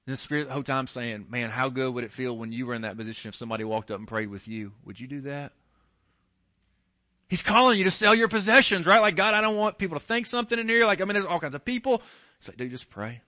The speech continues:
You know what I've realized? I was walking yesterday in Walmart, and God just keeps reminding me, "Blake, I reign over Walmart."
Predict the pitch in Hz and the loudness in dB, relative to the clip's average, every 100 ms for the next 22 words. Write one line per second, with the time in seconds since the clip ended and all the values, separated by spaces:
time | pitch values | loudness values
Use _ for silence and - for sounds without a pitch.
0 | _ _ _ _ _ _ _ _ _ _ | _ _ _ _ _ _ _ _ _ _
1 | _ _ _ - 190 196 190 190 190 185 | _ _ _ -2 4 8 8 8 8 6
2 | 190 190 170 160 170 185 185 185 175 180 | 4 4 4 4 4 4 2 -2 0 0
3 | 202 185 185 185 165 175 190 190 190 - | 2 4 6 4 4 2 4 4 4 0
4 | - 147 143 185 190 - 180 160 156 160 | -10 -4 2 2 2 -2 -4 0 2 4
5 | 160 147 147 165 160 170 160 156 143 123 | 2 -2 0 2 2 2 2 -2 -2 -2
6 | 117 135 139 135 143 | -2 -2 0 -2 -4